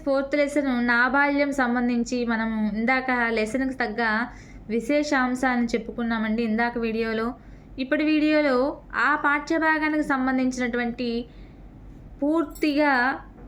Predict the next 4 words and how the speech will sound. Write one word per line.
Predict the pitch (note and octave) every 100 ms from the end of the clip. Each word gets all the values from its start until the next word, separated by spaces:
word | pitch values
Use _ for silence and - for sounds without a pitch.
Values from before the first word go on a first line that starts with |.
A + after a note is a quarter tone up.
| - -
ప్రతి | C4 C4 D#4
ఒక్క | C#4+ C#4+ C#4+ D4+ C#4+ C#4+ - A#3+
విశేషాంశాన్ని | B3+ C4+ D4 D4 C#4 C4+ C#4+ C4 C4
పరిశీలించి | B3+ B3 C#4 B3+ B3+ C4